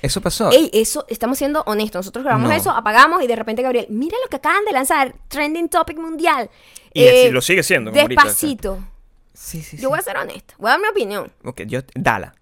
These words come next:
Speaker 2: Yo voy a dar mi opinión.
Speaker 1: De su
Speaker 2: Yo soy
Speaker 1: opinión,
Speaker 2: una
Speaker 1: señora.
Speaker 2: mujer honesta, transparente, clara y raspada.
Speaker 1: De su opinión,
Speaker 2: Yo soy una
Speaker 1: señora.
Speaker 2: mujer rockera, ¿ok?
Speaker 1: O sea, que te gusta el rock.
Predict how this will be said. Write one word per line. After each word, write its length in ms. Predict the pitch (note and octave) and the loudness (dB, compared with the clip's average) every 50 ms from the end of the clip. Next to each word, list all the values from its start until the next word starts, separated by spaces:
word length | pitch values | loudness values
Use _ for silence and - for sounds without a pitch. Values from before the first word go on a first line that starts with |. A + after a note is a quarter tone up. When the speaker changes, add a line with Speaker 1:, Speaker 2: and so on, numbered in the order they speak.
| _ _ - | _ _ -4
Speaker 2:
Yo 100 | A4 G4 | 0 2
voy 60 | - | 4
a 40 | G#4+ | 6
dar 120 | B4 A#4 | 6 6
mi 60 | G#4+ | 6
opinión. 360 | F#4+ D4+ C4 A3+ A3+ G#3 F#3 E3 | 6 4 4 2 2 2 2 2
Speaker 1:
De 120 | D#3 D3+ | 2 2
su 120 | - - F3+ | 2 2 0
Speaker 2:
Yo 80 | C4+ | 0
soy 80 | B3+ - | 2 2
Speaker 1:
opinión, 40 | E4+ | 0
Speaker 2:
una 80 | E4+ E4 | 0 0
Speaker 1:
señora. 180 | D#4 C4 B3+ A3 | 0 2 2 2
Speaker 2:
mujer 220 | B3 C4+ C4+ C#4+ - | 2 2 0 0 0
honesta, 640 | - A#3+ A3+ A3+ A3 A#3 A3 - - B3 B3 A#3+ - _ | -2 -2 0 0 0 -2 -2 -2 0 0 0 0 -2 _
transparente, 580 | - F#3+ F#3 - - F3 F3+ F#3 G3 - A3 - | -12 -12 -10 -8 -6 -6 -4 -4 -4 -6 -8 -6
clara 240 | - G3 F#3+ F#3+ | -4 -2 -2 -4
y 20 | F#3+ | -4
raspada. 260 | F#3+ E3+ - - C3 A2+ | -8 -14 -8 -4 -2 -2
Speaker 1:
De 60 | A#2+ | -2
su 140 | - - D3 | -2 -2 -2
opinión, 320 | C3+ - A2+ G2+ F2+ B1 | -2 -2 -4 -8 -8 -10
Speaker 2:
Yo 60 | - | -10
soy 100 | - - | -8 -4
una 100 | E4 G4+ | -4 0
Speaker 1:
señora. 160 | G#4+ F#4+ D#4 C4+ | 2 4 4 4
Speaker 2:
mujer 100 | C#4 D#4+ | 4 2
rockera, 540 | D#4 - - B3+ B3 A3 F#3+ E3 - - _ _ _ _ _ _ _ _ _ _ _ _ _ _ _ _ | 0 0 2 2 4 4 4 2 -2 -6 _ _ _ _ _ _ _ _ _ _ _ _ _ _ _ _
¿ok? 140 | - - - C4 D#4 A4 - - | -8 -2 0 0 0 0 -2 -6
Speaker 1:
O 20 | |
sea, 120 | - A#2+ G#2+ | -6 -6 -4
que 80 | G#2+ | -4
te 80 | - D2+ | -6 -8
gusta 200 | - - - - | -10 -8 -8 -8
el 60 | - | -8
rock. 260 | - - - - - | -8 -10 -14 -18 -20